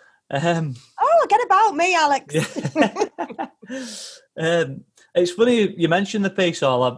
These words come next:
Speaker 1: I was walking through town yesterday and, uh, I wa-, I walking through the Peace Hall and there were, like, these, uh, carol singers singing. I just thought, "You know what?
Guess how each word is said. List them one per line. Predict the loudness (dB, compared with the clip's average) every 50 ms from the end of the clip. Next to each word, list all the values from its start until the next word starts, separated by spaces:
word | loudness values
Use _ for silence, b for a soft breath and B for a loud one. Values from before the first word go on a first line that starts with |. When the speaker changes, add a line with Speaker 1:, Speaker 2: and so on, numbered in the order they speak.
| -6 -4 -2
Speaker 1:
I | 0
was | 0 2
walking | 2 0 0 0 -2 -6 -8 -6
through | -4 -4 -4 -4
town | -4 -4 -4 -4 -4 -4 -6
yesterday | -8 -10 -10 -10 -6 -2 0 0 0 0
and, | -2 -4 -6
uh, | -8 -10 _ _ _ _ _ _ _ _ _ _ _ _ _ _ _ _ _ _ _ _ _ _ _ _ _ _ _ _
I | -4 -2
wa-, | -2 -2
I | 0 2
walking | 2 2 2 2 -2 -6 -8 -6
through | -4 -4 -4 -4
the | -4
Peace | -4 -4 -4 -4 -4 -4 -4
Hall | -2 0 0 0 0
and | -2 -2 -2
there | 0
were, | 0
like, | 0 0 0 -2
these, | -6 -8 -8 -10 -12 -18 -20 _ _ _ _ _ -20 -12 -10
uh, | -8 -8 -8 -8 -8
carol | -8 -6 -4 -4 -4 -4
singers | -6 -8 -8 -8 -6 -8 -10 -8
singing. | -8 -8 -8 -6 -6 -8 -10 -10 -8
I | -8 -6 -6
just | -6 -8 -10 -8
thought, | -8 -8 -8 -10 -12 _ _ _ _ _ _ _ _ _ _ _ _ _ _
"You | -6 -4
know | -4 -2 -4
what? | -4 -6 -8 -10